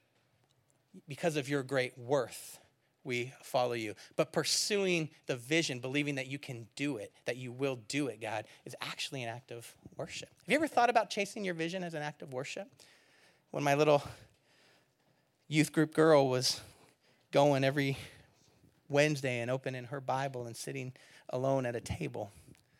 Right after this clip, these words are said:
that was worship. That was worship. When you step out in faith and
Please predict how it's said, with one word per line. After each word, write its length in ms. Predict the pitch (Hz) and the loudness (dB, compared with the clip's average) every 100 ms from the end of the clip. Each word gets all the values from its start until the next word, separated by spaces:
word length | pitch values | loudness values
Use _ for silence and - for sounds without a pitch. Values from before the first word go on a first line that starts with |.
| - - _ _ _ _ _ | -20 -20 _ _ _ _ _
that 100 | - | -10
was 100 | 117 | -10
worship. 480 | 110 - - - - - - - - _ _ _ _ _ _ _ - | -14 -10 -8 -8 -10 -14 -14 -14 -18 _ _ _ _ _ _ _ -20
That 100 | - | -18
was 140 | - - | -18 -18
worship. 360 | - - - - - _ _ _ - - - - - - - | -14 -10 -10 -12 -20 _ _ _ -20 -20 -20 -20 -20 -20 -8
When 100 | 120 | -4
you 140 | 143 | -2
step 420 | 147 - 170 151 | -2 -2 -2 0
out 160 | 147 143 | 0 0
in 80 | 131 | -2
faith 560 | - 147 143 127 110 | -4 0 2 2 0
and 140 | 107 | -6